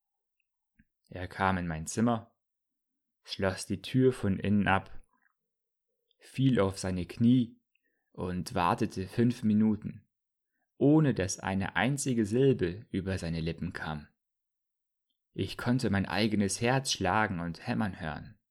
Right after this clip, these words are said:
Mir liefen die heißen Tränen über die Wangen. Ich wusste, ich war in der Gegenwart Gottes. Dann sagte er mit erhobenem,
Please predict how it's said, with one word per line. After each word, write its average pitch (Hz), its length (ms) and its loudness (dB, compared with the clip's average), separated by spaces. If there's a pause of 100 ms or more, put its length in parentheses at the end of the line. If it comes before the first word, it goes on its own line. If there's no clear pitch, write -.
(600)
Mir 104 160 0
liefen 110 360 2
die 104 120 0
heißen 110 420 0
Tränen 127 420 2
über 90 160 -4
die 95 180 -10
Wangen. 80 360 -14 (520)
Ich 104 240 -4
wusste, 139 340 2
ich 95 260 -2
war 123 220 0
in 127 80 0
der 107 160 0
Gegenwart 123 680 0
Gottes. - 560 -8 (1700)
Dann 90 240 -6
sagte 90 380 -2
er 95 180 -8
mit 95 160 -8
erhobenem, 104 720 0